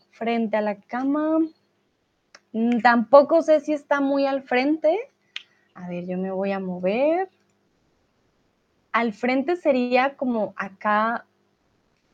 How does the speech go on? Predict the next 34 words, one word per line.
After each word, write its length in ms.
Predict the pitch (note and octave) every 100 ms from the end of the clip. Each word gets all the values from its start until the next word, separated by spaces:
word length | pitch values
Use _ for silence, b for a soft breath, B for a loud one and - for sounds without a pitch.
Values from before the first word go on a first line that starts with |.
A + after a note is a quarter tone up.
| _
acá. 460 | F#3+ - G3+ F#3 - _ _ _ _ _ _ _ _ _
No 100 | -
sé 140 | G3 F#3+
si 160 | F#3+
pueden 280 | G3 F#3+ F#3+
ver 160 | G3 F#3+
mi 120 | F#3+
mouse, 280 | F#3 B3 E4
espero 360 | B3 G3+ G3
que 80 | G3
sí. 320 | F#3 - - - _ _ _ _ _ _ _ _
Pero 360 | A2+ G#2 G3 - _ _ _ -
diría 340 | G3 G3 G3+
yo 320 | G3 G3+ F#3 -
acá, 360 | F#3+ G3 G3
en 80 | F#3+
esta 260 | F#3 F#3+ F#3+
parte 320 | G3 G3+ B3
de 100 | A3
acá. 380 | F#3+ - D#3+ - _ _ _ _ _ _ _ _ _ _ _ _ _ _ _ _
Más 460 | G#3 A3 A3 A3 -
que 640 | - A#3+ A#3+ B3 A#3+ - _ _
aquí 240 | G3 F#3+ G#3
al 140 | G3+
lado, 260 | F#3 F#3+ F#3+
porque 200 | G#3+ A#3+
aquí 140 | A3+
está 200 | F4 F4+
un 80 | G#4
poco 260 | F#4+ E4+ F4
al 160 | D4
lado, 360 | A#3+ A#3 A#3+ A#3+
el 100 | A#3
diagonal. 680 | G#3 G3 G3 G#3 A3 D4+